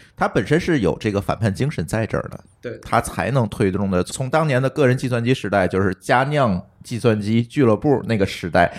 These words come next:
Speaker 1: 一直到今天，其实都是有这个反叛精神在的。以前我用大型的这个中心化的这个大型机来解决计算的问题，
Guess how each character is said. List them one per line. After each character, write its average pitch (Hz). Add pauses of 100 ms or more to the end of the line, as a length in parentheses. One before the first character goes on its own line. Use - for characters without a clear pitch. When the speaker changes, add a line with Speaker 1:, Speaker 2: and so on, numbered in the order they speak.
(140)
Speaker 1:
一 131
直 117
到 107
今 98
天， 90
其 -
实 147
都 165
是 -
有 90
这 69
个 82
反 80
叛 85
精 85
神 87
在 90
的。 80
以 92
前 120 (240)
我 101
用 120
大 123
型 113
的 110
这 113
个 101
中 151
心 156
化 143
的 98
这 110
个 101
大 143
型 135
机 165 (140)
来 113
解 117
决 107
计 123
算 123
的 117
问 110
题， 92